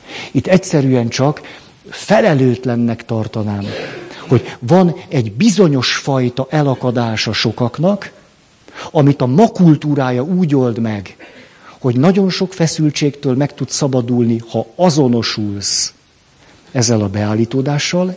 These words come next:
Ez így is van, valóban sok feszültségtől, belső, eh, dinamikáktól meg tudsz szabadulni, de az, ami a háttérben van, azzal nem történt semmi. Ezért a,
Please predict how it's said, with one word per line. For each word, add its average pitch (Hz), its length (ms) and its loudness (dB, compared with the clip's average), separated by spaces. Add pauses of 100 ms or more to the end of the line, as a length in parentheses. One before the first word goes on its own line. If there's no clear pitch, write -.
Ez - 320 -6
így 127 340 2
is 107 220 -4
van, 110 480 -2 (380)
valóban 123 640 2
sok 127 340 0
feszültségtől, 117 1000 -2
belső, 123 640 0 (400)
eh, 160 160 -4 (220)
dinamikáktól 127 880 0
meg 127 220 0
tudsz - 220 -6
szabadulni, 151 720 -2 (600)
de 127 160 -4
az, 147 180 0
ami 123 180 2
a 107 60 2
háttérben 139 760 -2
van, 151 260 -4 (120)
azzal 123 300 -4
nem 127 340 0
történt 123 540 -4
semmi. 95 600 -6 (2500)
Ezért 156 460 2
a, - 260 -6